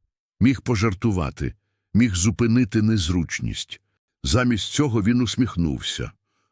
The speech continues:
«Ну, мамо, будь терплячою, святкові дні», сказав він тоном, яким заспокоюють когось, хто заважає загальному настрою. І саме в цю мить Галина Петрівна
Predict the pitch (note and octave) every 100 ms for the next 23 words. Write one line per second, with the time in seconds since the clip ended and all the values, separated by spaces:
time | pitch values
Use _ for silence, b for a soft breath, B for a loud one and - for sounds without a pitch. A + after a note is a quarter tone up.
0 | _ C3+ C#3+ F2 C2 A#1+ A1+ C#2+ F3 D3+
1 | - G2 - F#2 B1+ - C#2 A#1 - b
2 | b - F#2+ A2+ - D3 C3 A#2 F2 G2
3 | D2 B1 b b - - G2 D2+ G#2+ D2+
4 | F#2+ E2 - B2 A2+ G#2 B B B F#2+
5 | F2+ B2 F#2 G#2+ - - - A#2 G#2+ F#2+
6 | - F#2 D#2+ A2+ - - E2 F#2 E2+ E2+
7 | A2+ G2+ F2 D#2+ F#2+ F#2+ F2+ D#2+ A#1+ -
8 | - B1+ A1 - _ _ _ _ _ _
9 | _ G#2+ F#2 B2 A#2 F#2+ - - C3+ A2+
10 | A#2 - b b - D#2+ G#2 B2 C3 A2
11 | A#2+ G#2 A#2 A#2+ A#2+